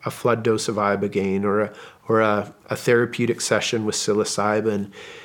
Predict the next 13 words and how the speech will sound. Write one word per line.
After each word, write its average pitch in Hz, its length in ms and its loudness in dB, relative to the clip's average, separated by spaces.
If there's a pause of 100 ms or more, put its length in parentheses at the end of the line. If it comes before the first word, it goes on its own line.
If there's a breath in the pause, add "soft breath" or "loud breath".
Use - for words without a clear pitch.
(220 loud breath)
And 117 500 2
I 113 100 0
think 113 320 -2
with - 200 -2
the 117 440 -2
larger 123 400 6
dose, 113 320 4
it 120 80 -2
kinda 113 240 2
clears 117 480 2
out 107 160 4
the 107 80 -2
cobwebs. 104 840 0